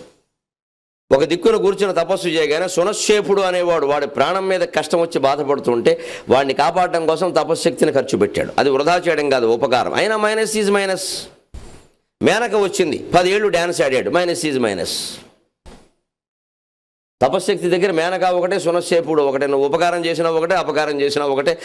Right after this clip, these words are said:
నీ సొంత భోగాలకు ఖర్చు పెట్టినా ఒకటే. త్రిశంకుడు వచ్చాడు, "నాకు స్వర్గం కావాలని." ఈయనకి ఎందుకండి తేట?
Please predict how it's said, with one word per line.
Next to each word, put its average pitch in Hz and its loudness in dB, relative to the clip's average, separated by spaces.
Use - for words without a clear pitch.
నీ 147 2
సొంత 151 0
భోగాలకు 156 0
ఖర్చు 139 -2
పెట్టినా 131 2
ఒకటే. 110 0
త్రిశంకుడు 208 2
వచ్చాడు, 170 0
"నాకు 156 -2
స్వర్గం 151 0
కావాలని." 135 2
ఈయనకి 151 0
ఎందుకండి 165 0
తేట? 139 0